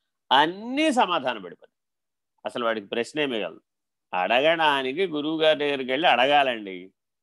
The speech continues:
ఏం అడగాలి ఇప్పుడు? అడగాలంటే ఎందులోకి దిగి రావాలి?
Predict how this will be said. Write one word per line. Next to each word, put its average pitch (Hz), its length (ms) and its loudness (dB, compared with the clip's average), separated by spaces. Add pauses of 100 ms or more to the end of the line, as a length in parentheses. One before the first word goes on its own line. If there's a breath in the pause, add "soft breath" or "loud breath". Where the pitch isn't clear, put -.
(180)
ఏం 180 160 -4
అడగాలి 196 360 2
ఇప్పుడు? 160 400 -10 (2500)
అడగాలంటే 196 520 2
ఎందులోకి 190 300 -4
దిగి 185 180 -4
రావాలి? 180 560 0